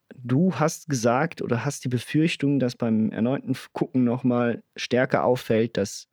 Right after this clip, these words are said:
der dritte Teil der i-, Teil ist, der auch wirklich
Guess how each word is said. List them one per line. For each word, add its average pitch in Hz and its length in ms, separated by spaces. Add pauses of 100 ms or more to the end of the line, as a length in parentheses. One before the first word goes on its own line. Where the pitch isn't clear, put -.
(120)
der 104 100
dritte 135 320
Teil 110 360
der 104 280
i-, 110 160 (140)
Teil 110 260
ist, - 320
der 101 220 (340)
auch 95 220
wirklich 117 760